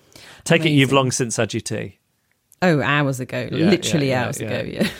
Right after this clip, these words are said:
Speaker 1: You're like one of the, uh, the old people living in a retirement home in
Speaker 2: Yes.
Speaker 1: Florida who eats at, like, four o'clock or something.
Speaker 2: Yeah, pretty much, yeah.
Speaker 1: Yeah, yeah. Um,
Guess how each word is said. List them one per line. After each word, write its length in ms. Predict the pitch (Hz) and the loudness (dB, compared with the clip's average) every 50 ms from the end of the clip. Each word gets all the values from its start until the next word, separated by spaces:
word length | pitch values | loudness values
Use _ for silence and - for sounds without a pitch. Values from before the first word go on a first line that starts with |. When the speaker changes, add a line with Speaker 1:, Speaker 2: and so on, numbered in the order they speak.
| - - _ - - | -20 -20 _ -12 -2
Speaker 1:
You're 180 | - 127 123 | 2 4 6
like 220 | 123 123 120 117 - | 6 6 4 2 2
one 160 | 120 120 113 | 2 4 4
of 120 | 110 107 | 4 4
the, 220 | 110 113 110 107 110 | 4 2 4 4 4
uh, 240 | 107 107 107 110 | 4 4 2 2
the 200 | 123 120 117 113 - | 0 0 -2 -2 0
old 180 | 120 117 110 | 0 0 0
people 300 | - - 120 113 - 117 | 2 0 -2 0 0 -2
living 180 | 107 104 110 107 | -2 0 0 -2
in 100 | 107 104 | -2 -2
a 40 | 104 | -2
retirement 460 | 104 107 - - 117 110 110 110 110 | -4 -4 0 0 2 2 2 0 -2
home 180 | - 107 110 107 | -2 -2 0 0
in 120 | 107 104 | 0 0
Speaker 2:
Yes. 100 | 107 135 | 0 2
Speaker 1:
Florida 320 | 120 117 113 110 98 110 101 | 4 4 4 4 4 2 2
who 120 | 104 104 | 4 4
eats 240 | 104 104 - - - | 4 2 2 0 -6
at, 200 | 71 65 - - | -6 -6 -6 -8
like, 200 | - 67 62 - | -8 -8 -8 -8
four 220 | - - 113 107 104 | -2 0 2 2 2
o'clock 360 | 101 - 120 110 104 - - | 2 2 2 0 0 0 -4
or 60 | 120 104 | -8 -6
something. 400 | 127 131 - - - 139 139 - | -6 -8 -8 -8 -8 -8 -8 -6
Speaker 2:
Yeah, 220 | 143 139 135 123 117 | -6 -4 -4 -4 -6
pretty 220 | - - - 78 87 | -6 -8 -8 -6 -4
much, 380 | 123 123 117 - - - - | -4 -6 -6 -8 -10 -12 -6
yeah. 300 | - 113 104 101 101 101 - _ _ _ _ | -2 0 0 0 0 -4 -8 _ _ _ _
Speaker 1:
Yeah, 180 | - 110 107 107 - - _ - - - - - - - | -8 -6 -6 -6 -8 -12 _ -20 -20 -20 -20 -18 -6 2
yeah. 480 | 135 139 143 143 147 151 151 151 156 | 4 6 6 6 6 6 6 6 4
Um, 220 | 156 156 156 160 | 2 0 -2 -8